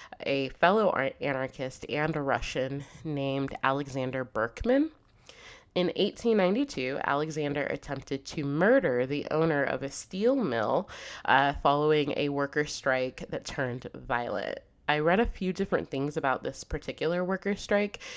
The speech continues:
and it sounds like the owner is the person who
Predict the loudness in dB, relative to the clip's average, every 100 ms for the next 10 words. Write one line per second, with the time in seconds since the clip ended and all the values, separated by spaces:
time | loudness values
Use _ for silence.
0 | -16 -6 2 2 2 -4 -4 4 4 6
1 | 0 -2 -6 -4 0 2 2 0 -4 -8
2 | -10 -6 -4 -2 -2 -2 -2 0 -2 -2
3 | -4 -8 -20 -20 -20 _ -14 0 0 0
4 | -4 -8 -10 -12 -14 -10 -8 -4 -2 -2
5 | -4 -6 -6 -4 -4